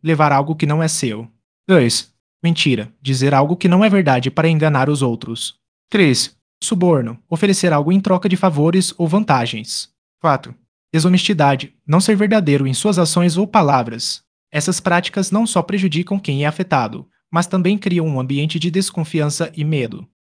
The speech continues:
Como elas afetam a comunidade? As práticas corruptas têm um impacto profundo na comunidade.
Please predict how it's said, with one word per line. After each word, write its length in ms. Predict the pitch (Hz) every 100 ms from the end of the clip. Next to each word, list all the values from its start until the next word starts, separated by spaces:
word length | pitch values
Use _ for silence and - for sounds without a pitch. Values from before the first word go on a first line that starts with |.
| _
Como 180 | 262 262
elas 180 | 180 165
afetam 340 | 160 156 175
a 60 | 170
comunidade? 720 | 180 160 135 127 113 - - _ _ _ -
As 160 | 131
práticas 480 | - 127 127 156 156
corruptas 500 | - 165 160 - 185
têm 180 | - 180
um 80 | 190
impacto 380 | 196 147 -
profundo 500 | 156 170 - 147 147
na 120 | 170 165
comunidade. 840 | 185 170 151 135 113 104 113